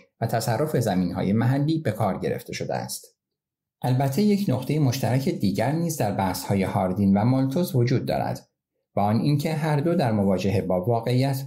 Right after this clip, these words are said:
فرو می‌ریزند. همانطور که ایان انگوس، نویسندهٔ کانادایی، می‌نویسد، هاردین به سادگی از آنچه در عالم واقع در بحث منابع اشتراکی روی می‌دهد،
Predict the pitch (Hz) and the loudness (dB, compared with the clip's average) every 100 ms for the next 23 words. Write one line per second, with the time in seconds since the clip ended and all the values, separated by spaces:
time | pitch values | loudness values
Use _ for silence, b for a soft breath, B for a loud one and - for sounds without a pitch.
0 | - - 131 110 78 67 69 87 107 110 | -12 -6 -2 0 0 -2 -2 -2 -4 -8
1 | - _ _ _ _ _ _ _ - 185 | -16 _ _ _ _ _ _ _ -2 2
2 | 196 196 190 165 160 151 139 123 101 95 | 4 4 4 0 0 -2 0 0 2 2
3 | 92 - 120 127 156 160 - 117 107 113 | 0 0 2 2 2 0 0 0 0 0
4 | 104 113 117 95 90 101 101 80 87 - | 0 0 0 0 0 2 0 0 -2 -2
5 | 131 131 139 B - 143 151 196 202 139 | 0 0 -4 B -4 -2 0 2 4 2
6 | 131 107 110 151 143 - 117 127 139 123 | 0 0 0 0 0 0 0 2 2 0
7 | 104 101 104 120 160 131 90 107 - - | 0 0 2 2 2 2 2 0 -2 -4
8 | 104 101 104 101 - 101 104 98 98 98 | -2 -2 -2 -4 -2 0 4 4 4 2
9 | 101 - 120 117 120 123 131 131 135 147 | 0 0 0 0 2 2 4 4 2 0
10 | 151 147 | 0 -2